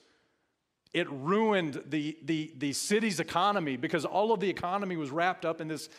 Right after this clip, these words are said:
temple worship of Diana. And man, the gospel comes in and people get saved and they stop buying idols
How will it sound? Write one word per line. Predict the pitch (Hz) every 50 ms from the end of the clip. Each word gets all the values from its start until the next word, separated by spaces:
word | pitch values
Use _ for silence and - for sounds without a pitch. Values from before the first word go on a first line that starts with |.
| - - - _
temple | - - 220 220 214 220 214 196 170 143
worship | 143 170 190 208 196 - - 196 156 - - - - - _ _ _ _ -
of | 143 120
Diana. | 180 165 165 147 151 160 185 208 208 180 135 104 - - - _ _ _ _ _ _ _ _ _ _ _ -
And | 156 180
man, | 208 185
the | 170 135
gospel | 113 165 185 208 208 - - 240 190
comes | - 196 190 170 151 135
in | 180 208 220 208
and | 190 -
people | - 214 180 208 170
get | 175 170 139
saved | - - 185 180 208 226 233 220 170
and | 175 170 185
they | 180
stop | 165 - - 220 233 202 135 131
buying | 175 175 196 220 247 240 233 214
idols | 208 - 160 165 190 208 208 208 196 175 156 143 120 - - - - -